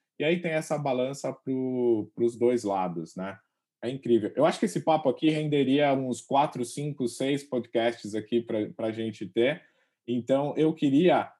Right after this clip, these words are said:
eh, antes da gente terminar aqui, só trazer uma novidade aqui do, do Tomorrowcast, eh, se rendendo aí às, às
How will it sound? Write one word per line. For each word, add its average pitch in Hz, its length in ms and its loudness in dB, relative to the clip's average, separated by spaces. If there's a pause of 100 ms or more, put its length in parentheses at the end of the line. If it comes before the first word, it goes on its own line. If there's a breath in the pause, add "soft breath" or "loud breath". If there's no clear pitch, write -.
(180)
eh, 123 560 4
antes 135 240 -2
da 147 100 2
gente 143 240 -4
terminar 127 460 -2
aqui, 147 280 -2
só 147 240 -2
trazer 151 340 0
uma 156 180 -2
novidade 151 680 2
aqui 135 300 0
do, 120 220 2
do 117 240 2
Tomorrowcast, 117 840 -2 (420)
eh, 113 680 2
se - 180 -2
rendendo 127 640 0
aí 120 240 4
às, 110 480 -2
às 107 420 -6